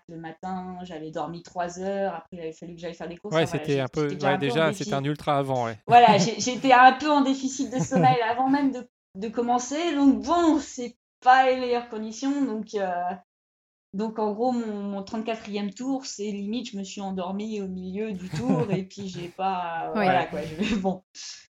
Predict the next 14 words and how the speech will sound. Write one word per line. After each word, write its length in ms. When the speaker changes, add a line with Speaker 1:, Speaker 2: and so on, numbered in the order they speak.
Speaker 1:
Donc 200
c'est, 1200
c'est, 300
physiquement, 500
ça 180
allait, 260
mais 140
voilà, 200
j'étais 200
un 160
peu, 300
un 140
peu 120
fatiguée. 640